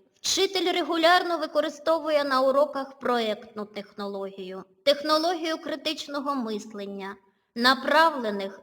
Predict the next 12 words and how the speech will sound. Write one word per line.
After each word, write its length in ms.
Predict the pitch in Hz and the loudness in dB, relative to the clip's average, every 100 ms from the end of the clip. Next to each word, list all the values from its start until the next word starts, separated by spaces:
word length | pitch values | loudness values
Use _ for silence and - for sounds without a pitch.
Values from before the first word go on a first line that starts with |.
| - | -4
на 220 | 262 277 | 4 6
реалізацію 1200 | 269 254 233 220 214 233 262 294 - 214 196 185 - _ | 6 6 4 2 -2 0 0 0 -8 -8 -6 -8 -12 _
особистісно-діяльнісної 2000 | 277 294 285 262 226 311 330 - 302 - 294 247 262 233 233 247 247 233 240 226 214 | 4 4 2 2 2 -2 -4 -8 -10 -6 -8 -4 -4 0 0 0 -4 -8 -8 -8 -8
спрямованості 1160 | - 214 202 220 294 302 277 285 - 262 254 - - 240 | -10 -10 -6 -2 -2 -2 -6 -10 -8 -6 -6 -8 -12 0
навчально-виховного 1400 | 247 247 - 359 381 359 320 247 233 220 220 226 220 226 | 0 0 0 0 0 -2 -4 -4 -6 -6 -4 -4 -6 -8
процесу, 840 | 226 220 220 208 190 190 190 190 - _ _ _ | -8 -10 -10 -10 -10 -10 -12 -12 -14 _ _ _
де 180 | 214 277 | 4 6
на 160 | 294 | 6
перший 460 | 294 320 311 - 311 | 6 4 4 0 -4
план 380 | 269 320 339 285 | -2 0 0 -2
виступають 760 | 269 - 269 262 269 269 262 | -6 -4 -2 4 4 4 0
завдання 840 | 247 254 240 233 247 214 190 185 | -2 -4 -2 -4 -4 -6 -8 -10